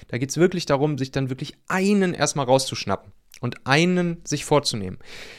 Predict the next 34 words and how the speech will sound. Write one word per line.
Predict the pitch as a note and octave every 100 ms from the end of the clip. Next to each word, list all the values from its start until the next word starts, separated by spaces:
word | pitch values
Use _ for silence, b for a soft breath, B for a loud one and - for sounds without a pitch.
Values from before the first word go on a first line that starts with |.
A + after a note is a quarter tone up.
| B -
Das | - -
Coole | - C4+ A3
ist | - -
nur, | B2+
wenn | C#3
man | D#3+
das | G#3
einmal | - G#3 F3+
gemacht | D#3 E3+ -
hat | A2+ -
und | A#2+ -
so | A#2 C#3
ein | C3
System | C3 - - G3+ E3 A2 G2 -
wie | A#2+ D#3 D#3+
so | C#3 D3
ein | B2+ - - - - - - -
Performance-Content-System | - - D3 C#3+ - D#3+ D3+ - - B2+ -
einmal | D3 D3 C3
gebaut | A2+ C#3+ G3 -
hat, | G2 - B B B B B
dann | A2+ G2+ D#3+ G#3+ F3+ C#4+ - -
kann | -
man | D3+ C#3+ C#3
nachher | E3+ B3 - - G#2+
dieses | A2 A3 A3 -
System | - - D3 A#2+ A2+ A#2+
nehmen, | F3+ A#3 D3+ E3+ - -
einfach | C#3+ - A#2+ -
copy | - - G3 -
und | C3+ -
pasten | - E3 C#3+ - - C3+ D3 B B B
und | C3+ B2+
nochmal | D#3 F3+ F#3 F3 E3+